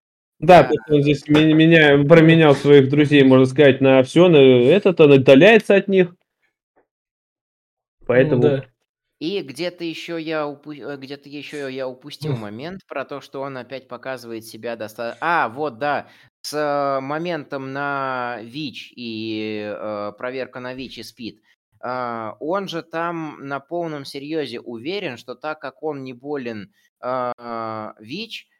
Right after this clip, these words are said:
Speaker 2: э, теперь у него есть больше шансов быть затянутым в брак. А он здесь на протяжении всего фильма показан как очень безответственный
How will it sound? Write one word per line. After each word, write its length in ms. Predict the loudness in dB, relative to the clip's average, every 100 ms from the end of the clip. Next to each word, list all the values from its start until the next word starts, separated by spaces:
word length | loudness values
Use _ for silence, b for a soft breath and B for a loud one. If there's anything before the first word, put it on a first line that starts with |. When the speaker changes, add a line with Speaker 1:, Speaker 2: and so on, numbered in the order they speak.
| -12
Speaker 2:
э, 260 | -8 -8 -10
теперь 580 | -16 -10 -8 -6 -8 -12
у 140 | -10 -8
него 300 | -10 -10 -8
есть 280 | -8 -10
больше 360 | -8 -8 -8 -14
шансов 600 | -10 -8 -8 -12 -16 -18
быть 240 | -12 -12 -8
затянутым 760 | -10 -8 -10 -10 -12 -16 -18
в 40 | -14
брак. 400 | -8 -6 -6 -10
А 180 | -10 -10
он 260 | -8 -10
здесь 320 | -12 -12 -12 -12
на 80 |
протяжении 540 | -20 -20 -18 -16 -16 -16
всего 380 | -16 -14 -12 -12
фильма 340 | -14 -14 -14
показан 460 | -16 -12 -12 -12 -16
как 160 | -20
очень 280 | -20 -20 -20
безответственный 880 | -18 -14 -14 -14 -16 -16 -20 -20 -20